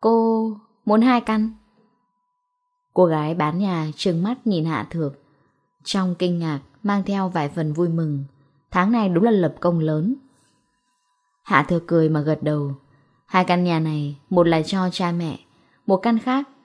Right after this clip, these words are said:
cô tính khuyên sư phụ xuống núi đến đó ở. Cô rốt cuộc vẫn lo lắng sư phụ một mình ở trên núi. Nếu ông ở nơi này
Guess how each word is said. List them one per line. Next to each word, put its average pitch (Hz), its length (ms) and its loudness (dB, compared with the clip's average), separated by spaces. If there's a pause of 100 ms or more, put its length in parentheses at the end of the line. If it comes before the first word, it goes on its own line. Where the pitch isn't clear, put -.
cô 180 120 4
tính 180 300 2
khuyên 220 260 4
sư 202 300 0
phụ 175 160 4
xuống 180 240 0
núi 185 420 0
đến 165 200 2
đó 165 160 0
ở. 131 320 -2 (1040)
Cô 165 240 6
rốt 190 240 0
cuộc 175 240 0
vẫn 160 120 2
lo 170 180 0
lắng 165 460 -4
sư 190 300 2
phụ 185 140 2
một 170 180 2
mình 160 220 0
ở 143 120 0
trên 175 200 -4
núi. 175 340 -4 (680)
Nếu 180 180 6
ông 196 160 4
ở 170 80 2
nơi 180 200 0
này 156 360 -4